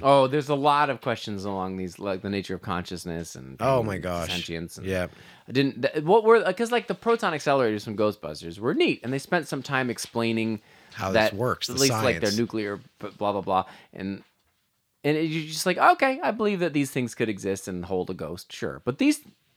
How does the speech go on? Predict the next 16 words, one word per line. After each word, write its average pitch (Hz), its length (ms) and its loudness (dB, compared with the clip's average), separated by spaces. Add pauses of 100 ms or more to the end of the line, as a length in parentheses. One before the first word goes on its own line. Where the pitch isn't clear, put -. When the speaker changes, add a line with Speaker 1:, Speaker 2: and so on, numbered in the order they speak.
(120)
Speaker 1:
these 349 300 0
weapons - 380 2
were 170 100 0
just, 151 220 -6
like, 110 180 -4
blue, 131 560 2 (440)
and 113 120 0
then 110 80 2
you 104 60 0
shoot 127 200 0
a 120 40 2
ghost, 117 340 4
and 98 100 -2
it's 90 160 -8
like, 92 220 -6
"Ow!" 190 380 6